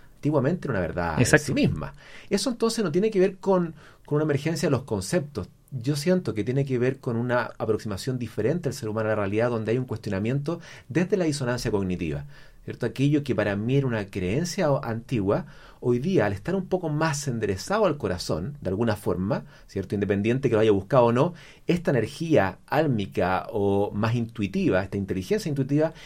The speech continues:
Speaker 1: empieza a emerger. Y por supuesto que al emerger una inteligencia intuitiva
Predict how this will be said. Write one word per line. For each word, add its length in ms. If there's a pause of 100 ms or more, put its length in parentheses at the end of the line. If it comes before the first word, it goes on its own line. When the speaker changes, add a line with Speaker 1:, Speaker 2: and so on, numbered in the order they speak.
(120)
Speaker 1:
empieza 580
a 20
emerger. 540 (380)
Y 100
por 160
supuesto 480
que 80
al 180
emerger 440
una 80
inteligencia 400
intuitiva 480